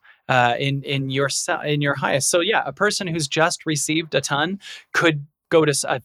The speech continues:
physical service to others by donating some time or doing something.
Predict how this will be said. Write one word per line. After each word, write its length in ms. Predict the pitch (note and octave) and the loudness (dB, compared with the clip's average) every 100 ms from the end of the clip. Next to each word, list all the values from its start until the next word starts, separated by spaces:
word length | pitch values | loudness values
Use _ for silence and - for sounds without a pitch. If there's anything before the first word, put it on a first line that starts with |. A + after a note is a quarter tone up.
| - | -2
physical 400 | E3 D3+ D3+ C#3+ | -2 0 -2 -4
service 380 | C3+ C#3+ C3 B2+ | -4 -2 -2 -2
to 140 | - B2 | -2 -2
others 400 | B2 A#2+ A#2 - | 0 0 -2 0
by 360 | B2 A#2 A#2 C#3 | 0 2 0 0
donating 440 | C3+ B2 B2 A#2 | 2 4 2 2
some 180 | A2+ B2 | -2 -6
time 400 | - D3+ C#3+ C3 | -2 2 2 2
or 60 | A#2+ | -2
doing 260 | A#2 A#2+ A#2+ | -4 -4 -4
something. 500 | - A2+ A#2 A#2 | -4 -4 -4 -8